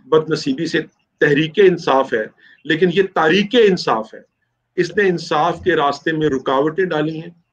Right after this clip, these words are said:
इसने कानून और आइन के रास्ते में रुकावटें डाली हैं। इन्होंने पाकिस्तान की तामीर और तरक्की, सालमियत और इस्तेहकाम के रास्ते में रुकावटें डाली हैं। आज भी ये सुप्रीम कोर्ट के फैसले के सामने खड़े हो गए, इस फैसले को मानने से इनकारी हैं।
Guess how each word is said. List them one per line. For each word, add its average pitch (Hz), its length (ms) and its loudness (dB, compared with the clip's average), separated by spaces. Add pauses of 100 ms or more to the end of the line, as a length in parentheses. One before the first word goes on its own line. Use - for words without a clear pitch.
(320)
इसने 175 280 -2
कानून 165 800 -2
और 165 320 -4
आइन 170 240 0
के 185 140 0
रास्ते 160 320 -2
में 170 120 -4
रुकावटें 131 480 -2
डाली 165 240 -2
हैं। 170 240 -14 (340)
इन्होंने 196 260 4
पाकिस्तान 165 600 -2
की 180 120 -10
तामीर 143 400 -2
और 165 160 -4
तरक्की, 131 340 -4
सालमियत 139 680 -2
और 156 100 2
इस्तेहकाम 135 580 -6
के 156 120 0
रास्ते 123 340 -4
में 170 120 -4
रुकावटें 123 540 0
डाली 107 200 -4
हैं। 107 140 -20 (500)
आज 190 360 2
भी 185 120 0
ये 180 120 6
सुप्रीम 160 400 -2
कोर्ट 151 200 -4
के 151 120 -6
फैसले 127 420 0
के 143 100 -2
सामने 131 340 -4
खड़े 123 260 -4
हो 107 120 -4
गए, - 160 -20 (1120)
इस - 120 -4
फैसले 190 360 4
को 202 120 4
मानने 156 380 2
से 185 140 0
इनकारी 165 440 2
हैं। 92 100 -10